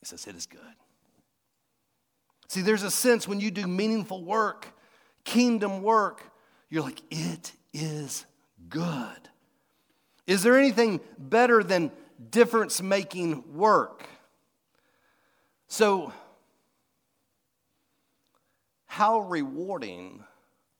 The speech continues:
will it be for us to build God's house?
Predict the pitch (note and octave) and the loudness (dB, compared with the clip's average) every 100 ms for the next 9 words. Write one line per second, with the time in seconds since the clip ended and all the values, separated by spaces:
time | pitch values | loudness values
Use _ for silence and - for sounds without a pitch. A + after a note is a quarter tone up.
0 | _ _ - C3+ D#3+ D3 A#2 D#3 B2 E2+ | _ _ -8 -4 -2 -4 -6 -8 -8 -12
1 | E2 - _ _ _ _ _ _ _ C#3+ | -20 -20 _ _ _ _ _ _ _ -10
2 | C#3 C#3+ C#3+ - - G#2 B2 G#2+ F#2 F#2 | -6 -6 -6 -8 -10 -12 -8 -8 -8 -12
3 | F2+ - - - - - - - | -14 -14 -16 -16 -16 -14 -14 -16